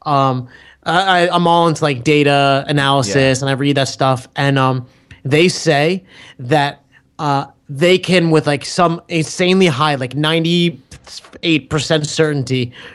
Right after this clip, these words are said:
Speaker 1: or whatever, it was really high, determine who you are, like, that you're Matt Giovanisi based on the path you take to and from work. Like,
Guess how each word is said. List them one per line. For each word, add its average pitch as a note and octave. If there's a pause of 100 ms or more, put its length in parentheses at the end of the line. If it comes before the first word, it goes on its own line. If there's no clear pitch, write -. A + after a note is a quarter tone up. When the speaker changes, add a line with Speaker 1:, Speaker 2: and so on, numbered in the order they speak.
Speaker 1:
or C#3
whatever, B2+
it D3
was D3
really E3+
high, C3 (200)
determine E3+ (240)
who G#3
you F3
are, C3+ (440)
like, D3+ (160)
that D#3
you're E3
Matt D#3+
Giovanisi C#3+ (460)
based E3 (140)
on D#3
the C#3+
path -
you D3
take C3
to E3+
and C3+
from C3+
work. A#2 (840)
Like, C#3